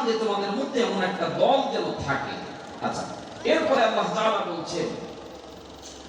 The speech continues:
"ওয়ায়া'মুরুনা বিল মা'রুফ", এই যে দল থাকবে, এরা শুধুমাত্র কল্যাণের দিকে ডাকবে না, প্রথমত হচ্ছে কল্যাণের দিকে ডাকবে,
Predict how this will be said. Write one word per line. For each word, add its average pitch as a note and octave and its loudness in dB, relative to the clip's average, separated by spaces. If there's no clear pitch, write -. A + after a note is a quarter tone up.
"ওয়ায়া'মুরুনা C4+ 4
বিল A#3 2
মা'রুফ", A3+ 2
এই C4 4
যে A#3+ 6
দল - 4
থাকবে, F#3 0
এরা G#3 6
শুধুমাত্র A#3+ 2
কল্যাণের A3+ 4
দিকে G3+ -2
ডাকবে F3 4
না, B2 0
প্রথমত B3 6
হচ্ছে G#3 4
কল্যাণের F#3+ 4
দিকে D#3+ -2
ডাকবে, C#3 2